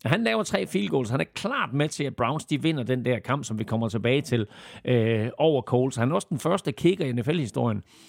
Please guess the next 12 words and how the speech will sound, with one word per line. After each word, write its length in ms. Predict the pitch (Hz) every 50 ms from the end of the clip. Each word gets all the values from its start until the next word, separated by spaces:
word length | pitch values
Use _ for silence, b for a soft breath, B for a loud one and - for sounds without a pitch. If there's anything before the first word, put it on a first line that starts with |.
| B B B
med, 440 | - 135 131 123 123 120 117 107 98 b b b b b
øh, 160 | - 131 123
et 220 | 123 - 139 131 110
halvtreds 400 | 123 113 - - 156 170 - -
yard 120 | 117 107
field 240 | - - 160 165 156
goal, 260 | - 117 104 104 98 - B B B B B B B
øh, 140 | B 127 120
tre 260 | - - - 170 170
kampe 340 | - - 123 135 147 139 131 110
i 60 | 98
træk. 280 | - - 104 107 113